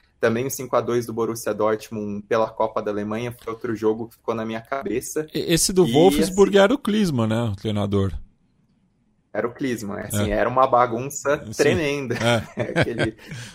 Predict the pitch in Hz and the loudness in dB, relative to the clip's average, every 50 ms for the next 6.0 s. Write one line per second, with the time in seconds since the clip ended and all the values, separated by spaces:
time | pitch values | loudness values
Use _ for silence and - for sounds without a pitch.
0 | - _ - 110 101 110 110 110 113 113 113 117 120 120 117 113 110 110 113 123 | -20 _ -10 -4 0 2 4 4 4 2 0 -2 -4 -6 -4 -4 -4 -4 -4 -6
1 | 123 123 - 139 135 135 127 120 107 104 104 101 101 - 151 113 110 - - - | -6 -8 -8 -8 -6 -6 -6 -8 -10 -12 -14 -14 -12 -6 -4 -4 -4 -4 -6 -10
2 | - 123 123 127 - 135 123 131 123 113 104 107 107 107 107 101 107 107 - - | -8 -8 -8 -8 -12 -12 -8 -2 0 0 2 2 2 0 -2 -2 -6 -8 -8 -10
3 | - 117 107 107 123 131 139 143 139 135 120 110 104 104 104 101 101 101 - - | -12 -10 -10 -10 -10 -10 -12 -10 -10 -8 -8 -8 -8 -8 -8 -10 -12 -8 -4 -2
4 | 107 110 113 - - - - 120 120 120 _ _ 113 117 120 123 120 123 120 113 | -2 -2 -2 -4 -14 -14 -12 -12 -12 -12 _ _ -6 -4 -4 -4 -4 -6 -8 -6
5 | 117 120 135 - - 127 123 123 120 113 110 117 127 - - - 156 143 - | -2 -4 -4 -4 -6 -4 -4 -4 -2 -4 -6 -8 -8 -10 -10 -10 -10 -12 -12